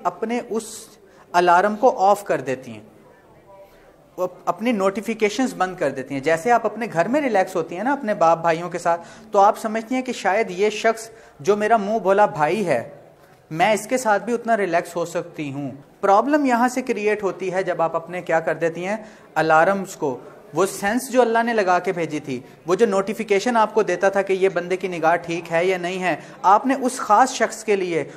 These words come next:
उसको ऑफ कर दिया कि ये तो मुझे बहन कहता है, ये तो मुझे बेटी कह के पुकारता है,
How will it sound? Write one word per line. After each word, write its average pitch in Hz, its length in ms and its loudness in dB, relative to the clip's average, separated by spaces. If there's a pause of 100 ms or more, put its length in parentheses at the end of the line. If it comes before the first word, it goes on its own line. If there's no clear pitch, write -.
(120)
उसको 185 240 0
ऑफ 160 340 4
कर 127 140 -2
दिया 113 240 -12 (1300)
कि 196 160 0
ये 180 140 0
तो 262 120 -2
मुझे 240 200 0
बहन 202 260 -2
कहता 240 280 -2
है, - 200 -12 (1300)
ये 160 80 -2
तो 165 140 -2
मुझे 220 200 -2
बेटी 180 300 -2
कह 233 160 2
के 233 120 -2
पुकारता 190 500 2
है, 247 220 -4